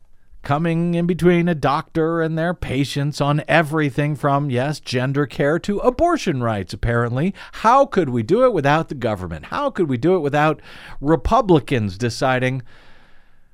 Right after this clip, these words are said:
what sort of medical treatment that you and your family should have? It's only to, you know, keep the children safe.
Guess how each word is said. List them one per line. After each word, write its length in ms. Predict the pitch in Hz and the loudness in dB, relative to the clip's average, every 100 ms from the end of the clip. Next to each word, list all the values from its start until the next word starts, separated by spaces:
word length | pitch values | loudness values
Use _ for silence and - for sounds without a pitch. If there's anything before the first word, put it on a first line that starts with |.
| - | -4
what 200 | 131 190 | 0 2
sort 180 | - 185 | 4 2
of 80 | 170 | 2
medical 520 | 139 151 180 - 170 | 2 2 0 0 -4
treatment 500 | - 156 117 135 143 | -2 -2 0 -2 0
that 160 | 120 107 | -2 -2
you 500 | 117 196 208 220 208 - | 0 2 2 0 -4 -4
and 380 | 143 151 160 135 | -2 0 0 0
your 260 | 135 139 | 2 2
family 540 | - 135 120 110 107 110 | 0 0 0 0 0 -2
should 340 | - 110 104 | -2 -2 -2
have? 400 | 98 107 90 82 | -4 -6 -6 -6
It's 180 | 107 107 | -6 -4
only 280 | 240 262 127 | -6 -4 -4
to, 220 | 92 87 - - | -4 -8 -14 -12
you 80 | |
know, 200 | 101 80 - | -12 -12 -8
keep 260 | 160 - | -6 -6
the 80 | 104 | -8
children 460 | - 160 151 107 78 | -6 -6 -6 -6 -8
safe. 540 | - 80 120 - - | -10 -10 -10 -12 -18